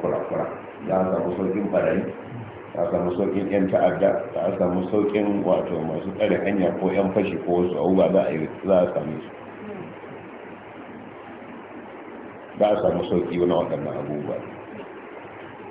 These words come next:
Na goma shine tawzi'ud dakal was sarwa min al-ghani ila al-faqir. Shine watsa wadata, wadata ta wa-, ta watsu cikin mutane.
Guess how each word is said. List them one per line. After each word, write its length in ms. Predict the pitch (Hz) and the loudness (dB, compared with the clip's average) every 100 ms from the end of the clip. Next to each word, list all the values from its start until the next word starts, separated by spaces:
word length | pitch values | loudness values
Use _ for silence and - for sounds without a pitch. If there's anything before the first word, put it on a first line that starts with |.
| - - - - - - - - - - | -14 -16 -16 -14 -14 -14 -14 -14 -8 4
Na 140 | 117 | 6
goma 260 | 120 160 139 | 8 6 8
shine 320 | 147 139 - | 8 8 8
tawzi'ud 680 | 120 117 113 135 123 117 92 | 8 8 8 6 8 6 8
dakal 600 | 127 127 143 139 139 139 - - - | 6 6 8 8 8 6 -2 -8 -2
was 160 | 95 104 101 - | 4 4 4 4
sarwa 580 | 127 113 110 135 - - - - - - - - | 6 8 8 8 6 -4 -10 -14 -14 -16 -14 -4
min 240 | 87 107 | 2 4
al-ghani 560 | 104 95 98 113 143 123 | 6 6 6 8 8 8
ila 280 | 104 95 90 | 6 4 4
al-faqir. 400 | 80 - 87 - - - - - - - - - - - - - - - | 0 0 -2 -4 -8 -14 -16 -16 -16 -16 -16 -16 -16 -16 -16 -16 -16 -4
Shine 320 | 101 92 87 - 87 | 0 4 4 4 6
watsa 640 | 107 127 127 127 98 - - - - - - - - 95 | 8 8 6 6 4 2 -4 -10 -14 -8 -8 -6 0 6
wadata, 540 | 95 104 107 104 87 - - - | 8 8 6 4 2 -2 -10 -6
wadata 640 | 90 95 113 117 117 98 - | 4 6 8 6 6 4 4
ta 100 | 95 | 4
wa-, 300 | 92 92 95 - - | 6 6 2 -4 4
ta 60 | |
watsu 380 | 95 98 98 127 120 | 8 8 8 4 2
cikin 240 | 117 123 120 | 2 6 6
mutane. 400 | 120 113 92 85 | 6 6 4 2